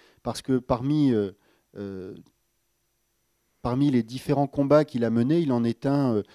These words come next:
qui le liait directement avec cette manière d'essayer d'a-, d'aller au plus près du document et de montrer le document. Euh, vous le savez, il a été, euh, celui qui a retrouvé, euh, Lily Jacob, euh, euh, c-,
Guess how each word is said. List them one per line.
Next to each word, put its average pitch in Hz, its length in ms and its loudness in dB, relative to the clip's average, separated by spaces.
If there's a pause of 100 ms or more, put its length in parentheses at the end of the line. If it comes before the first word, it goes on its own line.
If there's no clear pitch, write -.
(100)
qui 127 120 -4
le 127 140 4
liait 151 260 6
directement 131 600 0
avec 117 200 0
cette - 220 -6
manière 127 460 2 (320)
d'essayer 131 480 -2
d'a-, 117 180 0
d'aller 120 380 2
au 127 100 4
plus - 220 -10
près 147 240 -2
du 127 100 -6
document 120 520 -2
et 120 60 -2
de 110 120 -2
montrer 127 400 -2
le 117 100 0
document. 110 460 -8 (460)
Euh, 101 220 -6
vous 113 80 -4
le 113 60 -6
savez, 131 320 4
il 135 100 2
a 117 60 4
été, 123 340 0
euh, 101 200 0 (240)
celui 123 420 -4
qui 123 180 -6
a 110 80 0
retrouvé, 131 680 2
euh, 107 80 2
Lily 113 280 -2
Jacob, 131 600 0 (420)
euh, 95 400 -6 (380)
euh, 85 260 -18 (400)
c-, - 380 -18